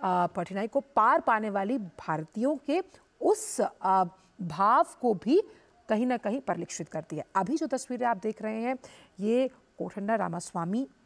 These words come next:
मंदिर की हैं। एक हज़ार साल पुराना इस मंदिर को माना जाता है। और अब पौराणिक कथाओं की अगर बात की जाए, तो उसके अनु-, अनुसार जब रावण ने माँ सीता का हरण कर उन्हें, आ, कर लिया था, तब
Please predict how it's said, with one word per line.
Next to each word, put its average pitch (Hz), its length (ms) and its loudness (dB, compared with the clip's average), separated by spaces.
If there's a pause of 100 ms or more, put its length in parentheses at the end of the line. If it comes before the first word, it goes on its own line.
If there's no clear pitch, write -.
(180)
मंदिर 170 280 -6
की 220 180 -6
हैं। - 180 -4
एक 185 200 -6
हज़ार 165 260 -2 (220)
साल 170 220 -4
पुराना 180 460 -2 (400)
इस - 420 -8
मंदिर 160 220 -6
को 175 120 -10
माना 165 240 -6
जाता 196 300 0
है। 277 120 2 (380)
और 330 180 6
अब - 260 -2 (100)
पौराणिक 240 400 2 (180)
कथाओं 202 400 0
की 214 140 -6
अगर 175 180 0
बात 165 260 -6
की 170 140 -8
जाए, 185 160 0
तो 175 100 -4
उसके 170 200 -6
अनु-, 160 160 -8 (100)
अनुसार 175 480 0
जब 165 380 -2 (960)
रावण 175 340 -2
ने 208 220 -4 (380)
माँ 175 160 -4
सीता 196 320 -4
का 175 160 -6
हरण 160 320 -6
कर 226 220 -4
उन्हें, 185 280 -6 (460)
आ, 160 300 2 (320)
कर 214 120 0
लिया 220 240 0
था, 240 200 -2 (180)
तब 349 200 2